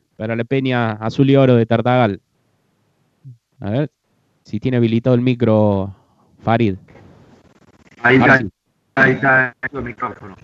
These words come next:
Speaker 2: Eh, sí, sí, tocó un, un día lindo, justo hoy es el cumpleaños de Tartagal, eh,
Speaker 1: Mire.
Speaker 2: noventa y seis años cumple la ciudad.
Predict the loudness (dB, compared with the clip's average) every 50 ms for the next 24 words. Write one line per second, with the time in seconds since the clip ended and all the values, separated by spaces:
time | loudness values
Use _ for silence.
0 | -20 -20 _ _ -20 -20 -20 -20 _ -8 -6 -4 -4 -4 -4 -4 -6 -6 -8 -12
1 | -16 -16 -16 -16 -16 -16 -18 -20 -20 -20 -20 -20 _ 2 2 2 2 2 -2 -4
2 | -4 -2 -4 -4 -4 -4 -6 -6 -6 -6 -6 -8 -8 -8 -10 -10 -12 -8 0 0
3 | 2 2 2 0 0 0 0 0 -2 -2 -2 -2 -4 -4 -4 -6 _ _ -4 -4
4 | -4 -4 -8 -12 -16 -16 -16 -10 -8 -8 -4 -2 0 2 2 2 0 0 -2 -6
5 | -6 -8 -8 -6 -6 -6 -4 0 0 2 2 2 2 0 -4 -8 -14 -20 -20 _
6 | _ _ _ _ -20 -20 -20 -18 -14 -10 -10 -2 0 2 2 4 4 2 0 -2
7 | -2 -4 -4 -4 -4 -4 -2 -2 -4 -4 -8 -6 -2 -2 -2 -2 -2 -6 -10 -10
8 | -12 -10 -10 -12 -12 -12 -14 -14 -8 -4 -4 -2 -2 -4 -8